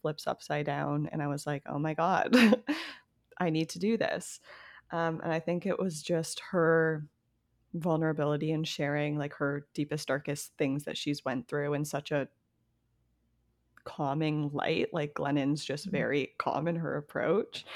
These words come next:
Speaker 1: Um, I just really relate to her and, like, how she shows up in the world. I watch their videos all the time and crack up. Like, it's, I just love them.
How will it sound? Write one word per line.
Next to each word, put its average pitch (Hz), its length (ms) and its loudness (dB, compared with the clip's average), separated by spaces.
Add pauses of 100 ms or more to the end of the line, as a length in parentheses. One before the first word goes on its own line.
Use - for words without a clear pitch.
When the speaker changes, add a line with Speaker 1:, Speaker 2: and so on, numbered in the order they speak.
(420)
Speaker 1:
Um, 143 520 0 (140)
I - 100 8
just 175 200 2
really 165 180 8
relate 139 340 2
to - 100 -6
her 143 200 2
and, 139 200 2
like, 143 140 -2
how - 180 -2
she 151 160 -6
shows 143 280 -4
up 147 160 -4
in 147 100 -2
the 143 80 0
world. 139 320 -4
I 143 60 -4
watch 139 280 -4
their 151 120 -4
videos 139 340 -2
all 147 120 0
the 151 80 -4
time 147 380 -4
and 143 420 -6 (640)
crack 139 380 0
up. 143 360 0
Like, 151 240 -2
it's, - 360 -2
I 165 100 4
just 156 200 -2
love 160 220 -6
them. 196 300 2